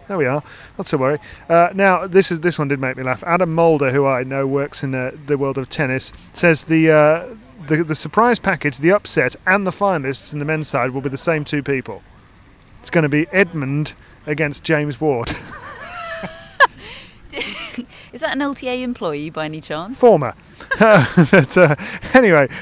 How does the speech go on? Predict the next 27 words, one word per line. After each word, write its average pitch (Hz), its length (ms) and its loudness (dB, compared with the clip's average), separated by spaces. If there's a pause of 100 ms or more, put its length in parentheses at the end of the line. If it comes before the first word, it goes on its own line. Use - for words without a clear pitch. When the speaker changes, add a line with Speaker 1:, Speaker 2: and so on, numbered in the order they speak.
(120)
Speaker 1:
and 185 200 2
a 202 60 2
final, 220 580 4
<laughs> 160 560 -6
final 185 380 2
note, 180 340 4 (340)
uh, 151 160 2
is 165 460 2
from 160 520 -2
Nathan, 190 520 -2 (280)
who 160 300 4
says, 156 360 0
"In 233 220 0
the 214 80 2
women's 180 400 0
draw, 151 380 4
it's 156 200 -8
gonna 147 180 -2
be 147 100 -4
Azarenka 170 720 -2
against 190 340 -6
Halep." 185 380 -2
Well, 156 120 4
I 160 60 2
tell 233 180 2
you 220 140 6
what, 190 320 8